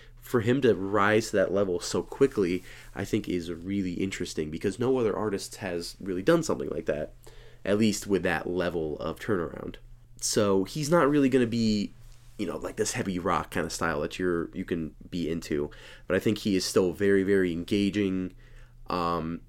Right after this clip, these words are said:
very mood-based, I think, like I said. I think you can experience a lot of different emotions by listening to him. You can either be t-, completely happy or, like, completely sad, and I think this album still plays into those emotions very well.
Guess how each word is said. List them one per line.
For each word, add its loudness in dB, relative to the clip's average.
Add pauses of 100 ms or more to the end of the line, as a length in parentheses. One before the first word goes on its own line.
very 2
mood-based, 2
I 0
think, -2
like 0
I 0
said. -2 (640)
I 2
think 4
you 2
can 2 (1300)
experience 6
a 8
lot 6
of 2
different 0
emotions -2
by -4
listening -6
to -8
him. -6
You -4
can 0
either 6
be -4
t-, -14 (140)
completely -4
happy -2
or, -6
like, -8
completely -4
sad, -4 (320)
and -2
I -4
think -2
this -4
album -2
still 2
plays -2
into -4
those 0
emotions -4
very -2
well. -4